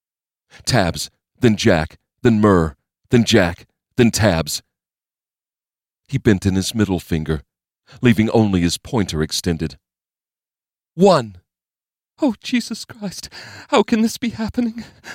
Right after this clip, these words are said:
Not my daughters, not my daughters." "Zero." "Jack! I choose Jack!" Amy screamed.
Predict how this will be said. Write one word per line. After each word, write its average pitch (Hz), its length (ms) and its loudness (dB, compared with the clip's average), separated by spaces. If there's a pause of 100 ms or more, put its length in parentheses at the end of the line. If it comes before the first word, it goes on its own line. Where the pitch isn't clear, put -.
(120)
Not - 180 -8
my 247 140 -2
daughters, - 560 -4 (260)
not 285 220 2
my 277 160 4
daughters." 262 560 6 (680)
"Zero." 240 520 2 (120)
"Jack! 294 540 2 (1120)
I 311 140 6
choose - 600 2 (320)
Jack!" - 500 0 (400)
Amy 98 200 2
screamed. 76 560 -2